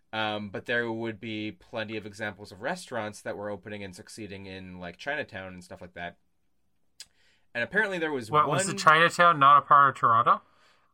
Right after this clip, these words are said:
Speaker 1: It was, it was a part of Toronto, but it was, like, they knew how to skirt that issue very quickly and effectively or something like
Speaker 2: Okay.
Speaker 1: that. And also, I think restaurants were the loophole.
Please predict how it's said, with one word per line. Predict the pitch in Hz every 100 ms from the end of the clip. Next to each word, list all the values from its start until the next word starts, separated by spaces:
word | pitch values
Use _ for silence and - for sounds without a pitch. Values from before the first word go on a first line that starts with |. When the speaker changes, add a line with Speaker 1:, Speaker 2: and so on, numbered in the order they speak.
| -
Speaker 1:
It | 165
was, | 175 185 170 - - - _ -
it | 143
was | 143 208
a | 208
part | 196
of | 170
Toronto, | - 135 139 107 _ -
but | 131
it | 127
was, | 110 123 110
like, | 127 120 110 - - _ _ _ _
they | 95 117 117
knew | 113 117
how | 131
to | 113
skirt | - 123 117
that | 107
issue | 104 104 -
very | 107 107
quickly | 95 117 110 104
and | 95
effectively | 101 95 117 139 139 -
or | 135
something | 143 139
like | 139
Speaker 2:
Okay. | -
Speaker 1:
that. | 143 139 _ _ _ _
And | 120 120 117 -
also, | 113 117 117 - 135 123 120 113 - _ -
I | 110
think | 127 110
restaurants | 101 104 - 123 127 -
were | 139
the | 131
loophole. | 135 139 135 151 156 160